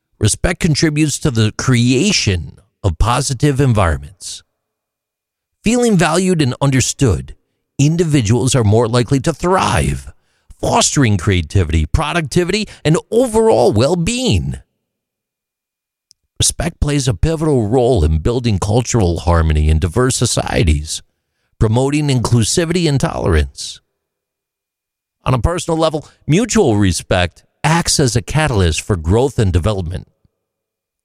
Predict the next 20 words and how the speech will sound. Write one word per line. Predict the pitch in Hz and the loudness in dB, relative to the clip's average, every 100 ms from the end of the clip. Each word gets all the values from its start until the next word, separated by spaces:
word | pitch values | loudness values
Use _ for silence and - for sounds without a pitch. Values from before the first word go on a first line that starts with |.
| - | -2
Individuals, | 180 233 208 147 107 107 131 117 | -2 0 0 0 0 0 0 0
when | 120 | 0
treated | 104 160 165 117 | 2 0 0 0
with | 95 - | -2 0
respect, | 98 - 107 - - _ _ | -2 0 -4 -4 -12 _ _
find | - 175 233 | -6 -2 -2
the | 226 | -2
confidence | 175 165 151 - 95 87 | 0 0 0 2 0 0
to | - | -2
express | 117 - - - - - | -2 -4 -4 -2 -2 0
themselves, | 131 98 82 90 73 73 - - - | 2 2 0 0 -2 -4 -10 -14 -4
pursue | 160 165 294 | -4 -2 -2
their | 294 277 | 0 -2
goals, | 143 - 226 254 131 71 76 | 0 4 4 4 2 0 0
and | 101 | 2
contribute | - 147 139 220 214 208 120 | 2 0 0 0 0 -4 2
meaningfully | 143 233 208 208 110 82 80 98 | 2 4 2 2 0 0 0 -2
to | - 151 | -2 -4
the | 131 | -2
collective | - 143 190 - 180 175 | -2 0 0 0 -2 -2